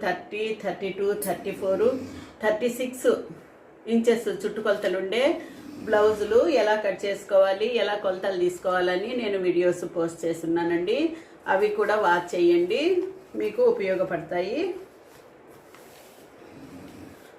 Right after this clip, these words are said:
మన ఛానల్లో అయితే ఒక టూ హండ్రెడ్ వరకు వీడియోస్ ఉన్నాయండి, అవి వాచ్ చేయండి. ప్లేలిస్ట్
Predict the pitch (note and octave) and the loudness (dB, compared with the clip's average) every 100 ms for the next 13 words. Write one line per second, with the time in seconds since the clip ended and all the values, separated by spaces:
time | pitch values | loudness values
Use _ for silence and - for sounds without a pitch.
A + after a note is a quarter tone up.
0 | - A3 A#3 A#3 A#3+ A3+ A3+ G#3+ G3+ G3 | -2 2 2 2 2 2 2 2 2 2
1 | A#3+ B3 A3+ A3 A#3+ C4+ A#3 G#3 G#3+ G3+ | 2 0 0 -2 -2 0 0 0 0 -4
2 | G3 G#3+ G#3+ A#3 G3 G3 G3+ G3 F3+ F#3 | -2 -4 -4 -4 -2 -2 -4 -4 -4 0
3 | F3+ F#3+ A#3+ D#4+ E4+ - - - - F#3+ | 0 0 2 2 2 -2 -18 -16 -6 -2
4 | F#3+ F3 F3 - G3 F#3+ F3+ F#3+ A#3+ E4 | 2 4 4 2 -2 0 0 0 2 4
5 | F4+ - - F#3+ F#3+ F#3+ F3+ | 2 0 -4 0 0 0 -4